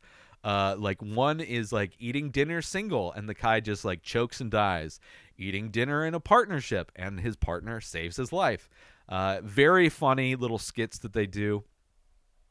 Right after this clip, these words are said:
adding to the overall humor of this movie. Residents can extend their deadline, so they can get more than forty-five days, by hunting and tranquilizing single people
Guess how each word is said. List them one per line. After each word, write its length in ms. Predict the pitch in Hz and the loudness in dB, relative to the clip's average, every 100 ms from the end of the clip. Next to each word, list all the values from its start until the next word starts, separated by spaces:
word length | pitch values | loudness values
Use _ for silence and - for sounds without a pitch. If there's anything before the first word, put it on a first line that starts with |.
| - - | -18 -2
adding 320 | 110 120 117 | 2 2 2
to 120 | 110 | -4
the 160 | 113 113 | -6 -2
overall 420 | 113 110 110 104 | -2 -2 0 0
humor 320 | 92 110 101 | 0 -6 -6
of 120 | 101 98 | -6 -4
this 180 | 95 | -6
movie. 360 | 104 101 95 95 - - - | -6 -8 -8 -10 -12 -20 -6
Residents 500 | 117 165 165 175 156 | 6 6 8 2 0
can 140 | - 156 | -4 -4
extend 640 | 123 - - 165 233 240 | -4 -6 0 0 0 2
their 140 | 226 | 2
deadline, 800 | 160 139 135 131 117 98 95 131 - _ _ | 4 4 6 4 2 0 -2 -6 -12 _ _
so 100 | - | -12
they 80 | 107 | -8
can 100 | 113 | -6
get 140 | 131 139 | -4 -4
more 240 | 131 151 | 2 4
than 100 | 156 | 2
forty-five 520 | - 143 127 123 110 | 0 -2 2 2 2
days, 280 | 107 98 98 | 0 -2 -2
by 220 | - 113 | 0 2
hunting 520 | 117 - 196 202 190 | 2 -2 -4 -4 -8
and 100 | 143 | -8
tranquilizing 680 | - - 160 156 127 120 117 | -8 -6 -6 0 2 2 -2
single 420 | 101 - 208 254 | -10 -6 -4 -2
people 460 | 202 135 - 127 127 | -4 -4 0 0 0